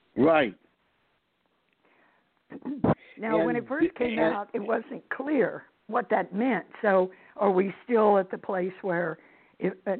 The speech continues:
Speaker 2: to be shown could be that you could actually rent a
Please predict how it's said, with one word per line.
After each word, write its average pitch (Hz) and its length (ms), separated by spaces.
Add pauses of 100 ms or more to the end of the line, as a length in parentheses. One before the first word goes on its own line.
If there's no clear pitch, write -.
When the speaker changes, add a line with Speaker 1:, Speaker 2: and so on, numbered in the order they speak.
Speaker 2:
to 214 80
be 180 300
shown 196 320
could 175 240
be 185 320
that 165 200
you 190 200
could 160 280 (440)
actually 185 400
rent 175 280
a 175 80